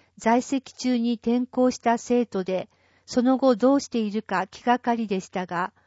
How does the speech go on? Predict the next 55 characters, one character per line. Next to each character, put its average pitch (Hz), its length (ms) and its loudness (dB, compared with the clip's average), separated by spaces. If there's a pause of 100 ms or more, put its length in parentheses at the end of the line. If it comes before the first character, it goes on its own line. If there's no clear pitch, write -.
(320)
明 240 280 0
る 247 140 0
く 233 260 -2
元 240 280 0
気 240 180 -4
に 196 140 -4
過 - 160 -8
ご 254 140 2
し - 60 -8
て 240 160 -2
い 233 40 -2
る 240 140 -2
の 226 140 2
が 190 160 -2
わ 190 120 -2
か 202 200 -4
り、 180 220 -8 (420)
卒 240 340 -4
業 254 220 4
ま 233 160 0
で 220 280 0
見 196 120 -4
届 254 420 0
け 240 40 -2
る 247 80 0
こ 233 140 -2
と 233 160 0
が 220 140 0
で 208 140 -2
き - 120 -20
て、 190 300 -6 (260)
と - 140 -4
て 262 140 2
も 247 200 4
嬉 226 300 0
し - 80 -16
か 226 140 -2
っ 214 120 -6
た 190 140 -4
で 175 180 -4
す。 - 220 -16 (720)
生 277 300 2
徒 269 160 2
た 226 180 -2
ち - 180 -10
が 185 280 0
や 202 160 0
り 254 160 0
が 262 160 4
い 254 80 2
を 247 140 4
見 214 120 -2
つ - 160 -18
け 226 140 -2
て、 208 320 -4